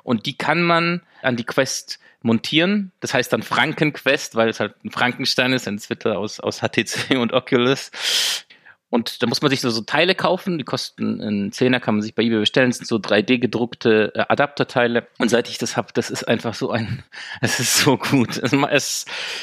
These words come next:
es hebt das Ganze, also es macht sie zweihundert Prozent bequemer und man kann die Quest einfach super schnell anziehen, super schnell arretieren und dann ist sie auch fest am Kopf.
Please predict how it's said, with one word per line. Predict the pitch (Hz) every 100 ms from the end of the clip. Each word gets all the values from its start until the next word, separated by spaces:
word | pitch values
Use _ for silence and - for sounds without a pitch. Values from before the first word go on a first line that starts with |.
| - -
es | 131 -
hebt | 160 -
das | 139 -
Ganze, | 139 135 127 104
also | 120 127
es | 143
macht | 135
sie | - 113
zweihundert | - 135 127 127
Prozent | - - 120
bequemer | 117 - 131 127 123
und | 110
man | 110 110
kann | 107 117 107
die | 113 104
Quest | - 123 -
einfach | 110
super | - - 139 131
schnell | - 117
anziehen, | 117 117 - 120 113 113 -
super | 123 120
schnell | - 117 110
arretieren | 110 117 - 127 123 117
und | -
dann | 110 113 -
ist | - -
sie | 110
auch | 101
fest | - 120 -
am | 110 107
Kopf. | 113 -